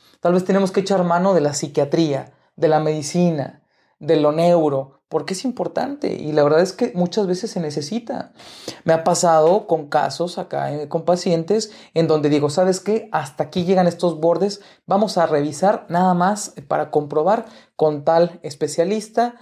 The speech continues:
eh, del lado de la psiquiatría, ha tocado mandar también por la parte de neuro", y entonces ahora sí, ya con estudio en mano, "Ah, ok, bien, no se trata de aquello,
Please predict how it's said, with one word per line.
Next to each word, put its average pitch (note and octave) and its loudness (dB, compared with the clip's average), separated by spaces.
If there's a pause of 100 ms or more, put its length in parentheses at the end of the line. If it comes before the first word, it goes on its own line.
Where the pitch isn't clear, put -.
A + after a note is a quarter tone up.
(260)
eh, C#3+ 0
del D3 4
lado E3+ 6
de D#3+ 4
la C#3+ -2
psiquiatría, G#3 0 (220)
ha - -4
tocado E3 2
mandar D#3 0
también E3 -4
por E3+ -6
la D3 -8
parte E3 -4
de E3+ -2
neuro", G#3 2 (260)
y G3 -2
entonces D#3+ -6
ahora G3 4
sí, B3+ -6
ya D3+ -6
con F3+ 2
estudio F#3 0
en F#3+ -2
mano, F3+ 0
"Ah, F#3 2
ok, E3+ 0 (100)
bien, D#3 -2
no E3 -2
se F3 -4
trata F3 0
de D3 0
aquello, F3+ 2